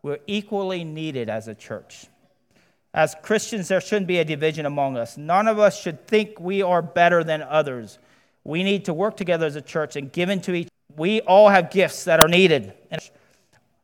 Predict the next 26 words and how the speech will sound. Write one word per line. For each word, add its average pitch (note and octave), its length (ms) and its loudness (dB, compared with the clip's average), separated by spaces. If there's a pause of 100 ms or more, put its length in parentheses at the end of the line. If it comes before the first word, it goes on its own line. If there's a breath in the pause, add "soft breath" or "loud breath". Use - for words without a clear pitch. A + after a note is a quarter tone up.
(440)
or F3 220 2
is F3 160 0
what F3+ 220 4
I F#3 180 8
say, F#3 480 4
"Remember, F3+ 480 2
we F3+ 220 -2
are D#3+ 280 2
equal G3+ 480 0
at F3 200 0
the D#3+ 60 -8
cross." D3 580 -4
God, D3 380 -4
down F#3 300 2
our F3 240 2
war D#3+ 540 -2 (1040)
that - 160 -10
we B2 100 -12
have A#2 440 -4
to C#3 60 -20
do. G2+ 260 -14 (720)
We've C3+ 120 -12
had C3+ 200 -10
conflicts. A#2 720 -10 (100)
We C3+ 120 -10
have D3 120 -10